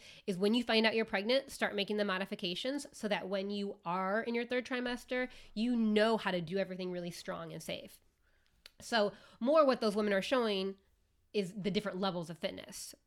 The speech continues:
So yes, we all go through first, second, and third trimester, but we all come from a different place. Some of us were really active people before we were pregnant. Some of us never worked out a day in our life before we were pregnant.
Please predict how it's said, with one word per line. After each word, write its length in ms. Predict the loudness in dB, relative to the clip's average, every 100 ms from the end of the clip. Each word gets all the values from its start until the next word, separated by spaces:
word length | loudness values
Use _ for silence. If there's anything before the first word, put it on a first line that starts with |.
| -10
So 560 | -2 2 2 2 0 0
yes, 240 | 0 0
we 120 | -2
all 160 | 0 0
go 120 | -2
through 180 | -4 -2
first, 260 | -2 -2
second, 180 | -4 -6
and 100 | -6
third 160 | -6 -6
trimester, 540 | -4 -2 -2 -2 -6 -8 -14 -8
but 60 |
we 120 | -6 -6
all 160 | -8 -12
come 240 | -8 -6 -6
from 120 | -8
a 40 |
different 260 | -8 -10 -14
place. 420 | -16 -16 -18 -20 _ _
Some 220 | -6 0 0
of 140 | 0
us 180 | -4 -4
were 480 | 0 2 2 0 -4 _ _
really 300 | -2 0 0
active 300 | 0 -2 -4
people 220 | -6 -8 -6
before 320 | -6 -4 -4
we 100 | -4
were 80 | -6
pregnant. 420 | -8 -8 -10 -10
Some 140 | -6
of 140 | -4 -4
us 200 | -6 -6
never 220 | -6 -4
worked 200 | -4 -4
out 120 | -4
a 60 | -2
day 120 | 0
in 60 |
our 140 | 0 0
life 240 | 0 -2
before 260 | -6 -4 -4
we 100 | -2
were 100 | -6
pregnant. 420 | -8 -10 -10 -14